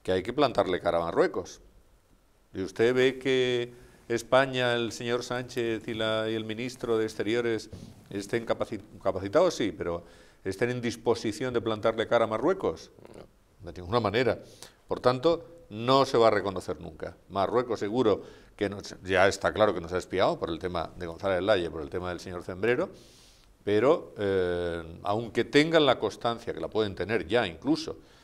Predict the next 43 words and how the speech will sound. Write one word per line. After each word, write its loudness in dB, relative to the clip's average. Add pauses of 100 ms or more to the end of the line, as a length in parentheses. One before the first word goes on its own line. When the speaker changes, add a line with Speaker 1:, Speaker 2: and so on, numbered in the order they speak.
(140)
Speaker 1:
porque -8
ha 0
pasado 4
un -2
año 0
de -6
todo -4
esto. -4 (540)
Imagínase -2
si -4
en -6
un -4
año 0
no 0
han -4
tenido 0
los -2
servicios -4
secretos -4
españoles -4 (560)
y 0
el 2
Instituto 2
Criptográfico 0 (260)
no -4
han -4
tenido -2
tiempo -4
para 4
descubrir 0 (400)
quién 2
ha 2
sido 0
el -6
que 0
ha 4
estado 2
espiando 0
al -4
presidente -4
del -2
gobierno -2
español, -2